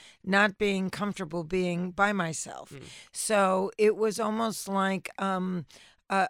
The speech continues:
Speaker 1: a trial for me to overcome that. And <clears throat> for the first time in my life, I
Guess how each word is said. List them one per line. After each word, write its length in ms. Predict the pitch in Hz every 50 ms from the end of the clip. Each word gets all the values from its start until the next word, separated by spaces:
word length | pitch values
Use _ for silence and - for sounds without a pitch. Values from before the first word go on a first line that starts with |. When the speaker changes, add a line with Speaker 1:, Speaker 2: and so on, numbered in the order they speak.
| - -
Speaker 1:
a 60 | 185
trial 580 | - - - - 202 185 196 202 208 208 214 208
for 200 | - - 214 214
me 360 | 208 202 208 208 208 208 196
to 180 | - 214 214 -
overcome 600 | 202 175 160 190 - - - 190 190 190 196 196
that. 320 | 208 214 220 233 240 208 - - - - - - _ -
And 360 | 185 185 196 190 185 196 - -
<clears throat> 60 | _ - 254 262 233 254 220 180 170
for 140 | - 220 208
the 100 | 170 156
first 240 | 202 233 240 -
time 180 | - 269 269 262 247
in 60 | 220
my 160 | 202 196 190
life, 420 | 190 196 208 226 226 214 - - 190
I 300 | 175 175 170 170 139